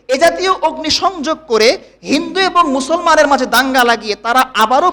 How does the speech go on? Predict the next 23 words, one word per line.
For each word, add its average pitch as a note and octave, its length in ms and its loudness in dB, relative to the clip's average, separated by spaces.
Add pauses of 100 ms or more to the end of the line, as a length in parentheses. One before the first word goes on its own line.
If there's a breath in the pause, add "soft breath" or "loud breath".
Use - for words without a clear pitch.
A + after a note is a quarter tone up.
পুনরায় C4 300 2
গঠন F#3 220 -8
করতে, D#3+ 300 -12
ঠিক - 200 -6
কিনা G#3+ 180 0
বলেন? E3 260 0 (300 loud breath)
কিন্তু B3+ 240 -4
আমরা D#4 320 2 (260)
স্পষ্ট E4+ 380 -6
ভাষায় D4 360 0
বলতে C4+ 300 -2
চাই A#3 360 0 (320 soft breath)
যে A3+ 60 -6
তোমরা D#4+ 420 0
গাজীপুরের E4+ 680 0 (100)
একজন C#4+ 480 -2
ইমামকে D#4+ 360 -2
অপহরণ C#4+ 460 2
করেছো, G#3+ 440 0 (360 soft breath)
তাকে D#4 260 0
তোমরা F4 360 0
লাঞ্ছিত D4+ 440 -2
করেছো, C#4 520 -2